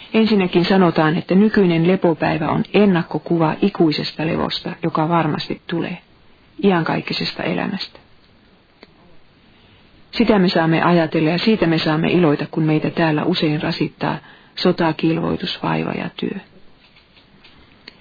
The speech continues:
Mutta sapatti on ennen kaikkea muistutus siitä, että ihminen voi saada lemo-,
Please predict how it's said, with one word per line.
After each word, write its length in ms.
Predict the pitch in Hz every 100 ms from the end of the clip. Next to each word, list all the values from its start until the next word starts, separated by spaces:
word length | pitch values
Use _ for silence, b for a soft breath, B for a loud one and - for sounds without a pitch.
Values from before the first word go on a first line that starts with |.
| B B -
Mutta 220 | 196 196
sapatti 460 | 240 226 185 -
on 120 | 175 165
ennen 280 | 202 190
kaikkea 420 | 180 175 165 165 170
muistutus 560 | 190 202 160 170 -
siitä, 280 | 214 196 147
että 200 | 151 -
ihminen 500 | - 190 180 151 160
voi 160 | 165 156
saada 320 | 185 165 143
lemo-, 400 | 151 170 165 143